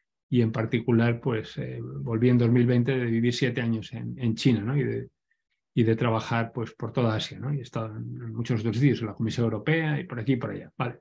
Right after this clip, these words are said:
bueno, entonces, yo le voy a intentar extraer toda esa experiencia, la experiencia práctica, ¿no? De haber sido emprendedor y haber sufrido, eh, pues, mucho y también haber aprendido un montón y haber disfrutado y tenido oportunidades fantásticas, eh, un poco la visión que tengo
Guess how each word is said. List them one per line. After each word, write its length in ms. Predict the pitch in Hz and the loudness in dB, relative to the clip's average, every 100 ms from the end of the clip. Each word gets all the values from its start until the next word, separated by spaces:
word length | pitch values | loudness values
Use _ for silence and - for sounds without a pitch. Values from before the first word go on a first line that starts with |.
| - | -16
bueno, 160 | - - | -18 -8
entonces, 420 | - 131 117 - - - - | 0 0 0 -4 -16 -12 4
yo 100 | 143 | 6
le 60 | |
voy 140 | 156 160 | 8 8
a 40 | |
intentar 300 | 151 147 151 | 8 6 4
extraer 320 | 151 143 135 | 2 2 0
toda 140 | 131 143 | 2 2
esa 100 | 139 | 2
experiencia, 560 | 147 151 160 156 190 | 2 2 2 -2 -8
la 80 | 190 | -8
experiencia 500 | - 117 123 131 127 | -10 -4 -2 0 0
práctica, 420 | 170 156 151 165 147 | 2 2 2 0 2
¿no? 140 | 170 | 4
De 80 | 160 | 2
haber 160 | 123 | 0
sido 180 | 120 135 | -2 0
emprendedor 540 | 123 127 123 131 143 131 | 0 2 2 4 4 2
y 20 | |
haber 320 | 127 131 131 _ _ _ | 0 -4 -6 _ _ _
sufrido, 760 | - 131 113 151 160 170 151 - _ _ - | -8 -4 -2 2 4 4 0 -6 _ _ -4
eh, 800 | 143 139 135 135 135 135 135 131 | -2 0 0 0 0 2 0 0
pues, 180 | 131 120 | -4 0
mucho 280 | 143 185 202 | 2 4 2
y 100 | 147 | -2
también 260 | 113 117 | -2 -2
haber 160 | 120 120 | -2 -4
aprendido 380 | 117 120 123 127 | -4 -4 -2 -2
un 40 | |
montón 340 | 120 113 180 | -2 -2 -2
y 40 | 170 | -2
haber 240 | 117 120 127 | -4 -6 -8
disfrutado 960 | 139 131 131 - 127 131 139 135 143 - _ - | -12 -8 -8 -6 -2 0 0 0 -4 -12 _ -10
y 480 | 143 143 143 135 135 | -8 -6 -6 -8 -6
tenido 400 | 135 131 135 127 | -2 0 2 0
oportunidades 540 | 123 131 127 135 143 | 0 0 0 2 2
fantásticas, 640 | 147 151 165 151 180 185 - _ _ _ _ | 4 2 2 0 -2 -2 -4 _ _ _ _
eh, 260 | 131 127 127 | -10 -8 -8
un 120 | 135 | -2
poco 420 | 135 131 135 120 139 | -2 2 2 0 -2
la 120 | 120 | 2
visión 360 | 117 113 143 | 2 6 6
que 100 | 143 | 6
tengo 640 | 143 147 143 143 143 143 | 2 2 2 2 -2 -4